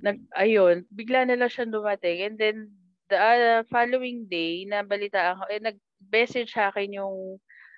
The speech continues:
um, former colleague ko. Sabi niya, "Na-receive mo ba, tol, yung pinadala ko sa'yo?" Sabi ko, "Anong pinadala?"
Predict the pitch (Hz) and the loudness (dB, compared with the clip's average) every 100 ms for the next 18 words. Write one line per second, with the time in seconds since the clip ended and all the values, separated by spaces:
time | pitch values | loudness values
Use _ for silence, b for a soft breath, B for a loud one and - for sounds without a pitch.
0 | - 165 165 165 165 170 202 196 196 190 | -4 0 2 0 -2 0 2 4 4 0
1 | - 185 180 160 _ - 139 147 - 165 | 0 -8 -8 -12 _ -6 -4 -4 -2 -4
2 | 175 175 165 143 147 147 _ _ _ _ | -2 -8 -8 -10 -10 -16 _ _ _ _
3 | _ _ _ _ _ _ _ - 330 370 | _ _ _ _ _ _ _ 0 0 2
4 | 392 359 339 330 285 269 262 240 233 233 | 0 0 2 2 2 2 2 -2 0 -2
5 | 226 220 208 196 185 180 170 165 151 147 | -2 -4 -4 -4 -4 -6 -8 -8 -4 -4
6 | 160 - 180 190 - 254 349 359 339 285 | -8 -10 -10 -10 -6 -4 -2 -4 -6 -6
7 | 233 202 185 170 | -4 -4 -6 -8